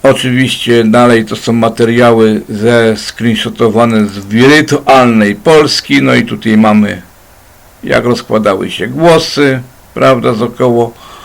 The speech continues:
siedemdziesięciu ośmiu procent obwodów. Proszę bardzo, mój kandydat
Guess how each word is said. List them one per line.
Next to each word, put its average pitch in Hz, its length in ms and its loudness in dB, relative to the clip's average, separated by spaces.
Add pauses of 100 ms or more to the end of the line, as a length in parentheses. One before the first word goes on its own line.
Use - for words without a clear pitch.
(300)
siedemdziesięciu 127 1120 -2
ośmiu 117 300 -4
procent 107 360 -6
obwodów. 143 960 -2 (2000)
Proszę 120 360 -4
bardzo, 120 440 2
mój 120 240 2
kandydat 113 760 0